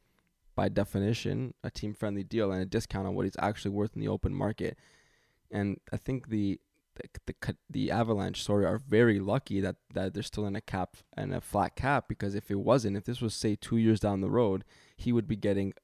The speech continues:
an in-, a significant upgrade on his twelve point six million dollars. The fact that McDavid got twelve point five, like, five years ago, and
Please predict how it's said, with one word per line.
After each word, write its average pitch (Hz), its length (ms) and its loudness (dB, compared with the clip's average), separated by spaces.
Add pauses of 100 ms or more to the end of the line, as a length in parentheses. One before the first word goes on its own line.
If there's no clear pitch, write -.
(180)
an 98 100 -2
in-, - 200 -6 (540)
a 107 80 0
significant 107 640 2
upgrade 98 260 -2
on 95 100 -4
his 92 100 -8
twelve 104 260 -8
point 98 220 -8
six - 220 -8
million 98 320 -2 (420)
dollars. 95 480 2
The 110 160 -4
fact - 360 -2
that 123 100 2
McDavid 107 560 0
got 104 180 4
twelve - 320 0
point 110 240 0
five, 98 380 -2 (100)
like, - 80 -20 (420)
five 101 300 0
years 101 240 -4
ago, 123 340 -2 (680)
and 104 300 2